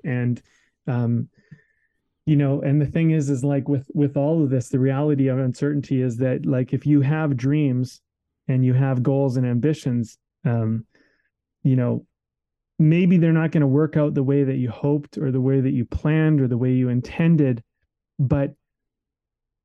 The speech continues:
I do think that the direction they're sending you in is a good direction.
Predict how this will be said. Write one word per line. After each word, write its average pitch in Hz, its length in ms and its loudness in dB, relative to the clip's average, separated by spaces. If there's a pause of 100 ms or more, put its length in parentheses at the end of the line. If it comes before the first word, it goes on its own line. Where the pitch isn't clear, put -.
(140)
I 151 100 2
do 175 300 4
think 202 440 -2
that 151 240 -2
the 135 80 0
direction 143 760 -2
they're 127 140 -2
sending 156 560 0
you 123 220 0
in 107 300 -6 (640)
is 139 160 2
a 143 40 2
good 135 320 0
direction. 123 640 -6